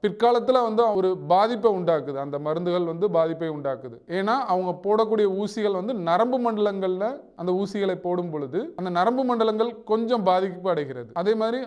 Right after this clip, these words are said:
அவங்களுக்கு முதுகு வலி பத்-, சம்பந்தப்பட்ட பிரச்சனைகள் ஜாஸ்தி வருது. அடுத்ததாக பெண்களுக்கு வந்து யூரினரி இன்ஃபெக்ஷன்ஸ்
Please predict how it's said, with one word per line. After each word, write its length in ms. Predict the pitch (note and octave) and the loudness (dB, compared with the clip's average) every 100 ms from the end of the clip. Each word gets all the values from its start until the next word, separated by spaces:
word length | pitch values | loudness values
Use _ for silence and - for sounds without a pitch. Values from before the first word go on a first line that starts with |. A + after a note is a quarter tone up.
| G3 | -2
அவங்களுக்கு 460 | F#3 G#3 G3+ F#3 G3+ G3 - E3 | -2 0 0 0 -2 -2 -12 -4
முதுகு 260 | A3+ C#4 C4+ | 2 4 4
வலி 120 | B3+ A3+ - | 2 0 -4
பத்-, 180 | G3 - | -6 -6
சம்பந்தப்பட்ட 460 | G3 G3 F#3+ F3+ F3 F3+ | -6 -2 -2 -2 -4 -2
பிரச்சனைகள் 480 | F3+ F3+ A3 G#3 A3 - C#3 D#3+ | -4 -2 0 0 -2 -6 -2 2
ஜாஸ்தி 340 | D#3+ D#3+ F#3+ C#3+ | 2 0 -6 -6
வருது. 200 | A#2 D3+ F3 | -10 -4 -4
அடுத்ததாக 560 | F#3+ A3+ F#3+ E3 G3 D4 - | 0 2 2 0 -2 -6 -2
பெண்களுக்கு 420 | G#3 A#3 B3+ A#3 A3 | 0 2 2 2 0
வந்து 140 | A#3+ A3+ G#3 | -2 -2 0
யூரினரி 400 | C4 C#4 C4+ B3 B3 G#3+ | 2 2 2 0 -2 -2
இன்ஃபெக்ஷன்ஸ் 640 | G#3+ G#3 G#3 - F#3+ D3 | -4 -2 -4 -4 -8 -8